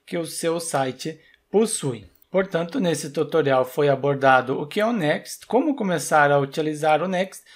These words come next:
e por que utilizar o Next, sendo que o Next é para otimizar o seu site para o S E O. E já que você parece tão interessado nesse vídeo, eu vou deixar outro vídeo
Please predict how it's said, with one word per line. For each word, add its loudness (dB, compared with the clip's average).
e -2
por -2
que -2
utilizar 2
o 0
Next, 0
sendo 0
que -4
o -6
Next -4
é -2
para 2
otimizar 0
o -2
seu -4
site -6
para 0
o -2
S -4
E 0
O. -2
E 6
já 2
que -8
você -4
parece -2
tão 0
interessado 2
nesse -8
vídeo, -4
eu -4
vou 0
deixar 2
outro 0
vídeo -6